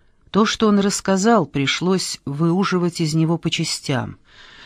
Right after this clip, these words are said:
и это заняло не один сеанс и не два. Он и сам знал не все.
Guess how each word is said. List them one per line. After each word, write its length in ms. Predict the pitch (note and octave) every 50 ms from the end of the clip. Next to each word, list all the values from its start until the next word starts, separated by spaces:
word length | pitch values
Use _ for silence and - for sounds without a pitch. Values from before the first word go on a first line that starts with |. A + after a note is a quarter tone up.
| -
и 100 | - C#3 F#3
это 220 | A#3 B3 B3 A#3
заняло 380 | G3 G3 G#3+ A3+ G#3+ A3 G#3 G3+
не 160 | G3+ F#3 E3+
один 320 | E3 D#3+ D3 F3 G3 G3
сеанс 560 | F#3 - - - D#3 D#3 D#3+ E3 D#3+ - - - -
и 60 | D#3+
не 140 | D3+ D3+ D3
два. 380 | C3 C3 B2 A#2+ A2+ G#2+ G2+ - _ _ _ _ _ _ _ _ _ _ _ -
Он 180 | C3+ E3 E3
и 60 | F3
сам 400 | F3 - - G#3+ F#3+ E3+ C#3+ C3+
знал 340 | C3 C3 C#3+ D3 C#3 C3+ C#3
не 160 | C#3+ D3 D3+
все. 420 | D3+ - - - - - G#2+ -